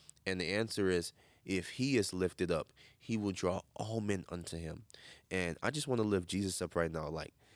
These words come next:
Jesus is still alive. He's still real. He's still living. He's still working miracles. He still has power. He's still interceding for us.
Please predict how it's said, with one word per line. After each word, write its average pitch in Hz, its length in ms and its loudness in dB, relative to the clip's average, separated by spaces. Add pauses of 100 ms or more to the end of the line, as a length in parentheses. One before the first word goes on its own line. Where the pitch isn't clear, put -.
(160)
Jesus 113 500 2
is - 140 -2
still 95 220 0
alive. 98 520 2
He's 92 160 -6
still 85 260 -2
real. 90 380 2
He's 90 120 -2
still 80 220 -2
living. 95 400 2 (400)
He's - 100 -6
still 110 220 4
working 98 340 2
miracles. 90 480 2 (240)
He - 80 -12
still 110 300 6
has 101 200 6
power. 87 280 4
He's 87 100 -2
still 98 180 0
interceding 95 500 -4
for 92 200 2
us. 90 180 2